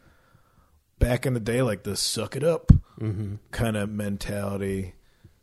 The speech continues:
Speaker 1: to excuse people being assholes or being weird and panicky about, you know, "Oh, I can't go inside there. There's too many people."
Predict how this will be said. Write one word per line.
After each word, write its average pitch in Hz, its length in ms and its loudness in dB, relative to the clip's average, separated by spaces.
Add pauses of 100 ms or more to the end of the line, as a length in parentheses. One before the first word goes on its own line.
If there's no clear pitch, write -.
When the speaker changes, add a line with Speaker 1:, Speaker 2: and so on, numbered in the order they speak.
(140)
Speaker 1:
to - 100 -4
excuse 113 460 -4
people 113 340 0
being 107 280 0
assholes 101 800 -4
or 90 300 -8 (1300)
being 98 360 -2
weird 101 280 -8
and 95 140 -8
panicky 98 600 2
about, 98 340 -8 (1900)
you 104 100 -10
know, 95 140 -10
"Oh, 143 180 -6
I 95 60 -8
can't 123 220 -12
go 107 120 -8
inside 104 320 -6
there. 147 160 -2
There's 107 160 -6
too 131 160 -6
many 135 160 -4
people." 127 480 -2